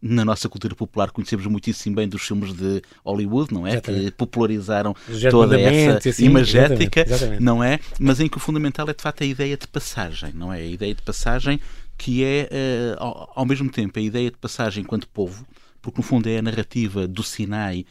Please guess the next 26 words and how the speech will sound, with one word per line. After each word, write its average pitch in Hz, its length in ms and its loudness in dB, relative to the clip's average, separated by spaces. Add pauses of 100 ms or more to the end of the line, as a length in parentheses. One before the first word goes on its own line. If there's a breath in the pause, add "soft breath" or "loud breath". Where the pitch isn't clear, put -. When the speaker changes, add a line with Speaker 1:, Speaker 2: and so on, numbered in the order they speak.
(340 soft breath)
Speaker 1:
que 117 120 -4
cria, 110 680 -2
eh, 95 380 -4
o, 85 400 -8
o 92 120 -10
povo 113 300 -2
hebreu 110 440 -2
enquanto, - 480 -10
enquanto 135 380 -4
povo, 98 260 -6
enquanto 120 300 -4
coletivo, 95 460 -4 (280 soft breath)
não 110 100 -2
é? 107 60 0
Se - 160 -8
nós 107 140 -2
formos 110 260 -2
ao 107 100 -2
Gênesis 101 480 -6
bíblico, 113 520 -4
ao, 87 280 -4 (360 loud breath)
a, 73 640 -6 (600 loud breath)
a, 73 500 -14
até 123 420 2
à 117 60 2
narrativa 104 640 -6